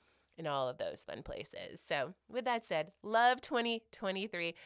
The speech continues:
Love the idea of a new year, a fresh new start,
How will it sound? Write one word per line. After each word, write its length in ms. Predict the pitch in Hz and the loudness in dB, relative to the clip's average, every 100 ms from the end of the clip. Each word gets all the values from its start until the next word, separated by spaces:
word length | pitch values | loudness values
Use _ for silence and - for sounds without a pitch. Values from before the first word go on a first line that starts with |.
| - | -16
Love 380 | - 208 202 220 | -2 6 8 6
the 200 | 226 247 | 4 2
idea 760 | - 202 180 165 180 180 175 170 | 2 2 0 -6 0 2 4 2
of 220 | - 175 170 | 2 -2 0
a 180 | 180 180 | -4 -4
new 180 | 180 | -2
year, 580 | 202 220 175 156 156 147 - | -2 -2 -4 -2 -2 -2 -2
a 140 | 180 | -4
fresh 600 | 180 - 196 175 226 - | -6 -4 2 4 4 0
new 380 | 202 208 196 233 | -4 0 2 2
start, 800 | - - 160 147 151 190 - | 0 0 2 4 4 2 -2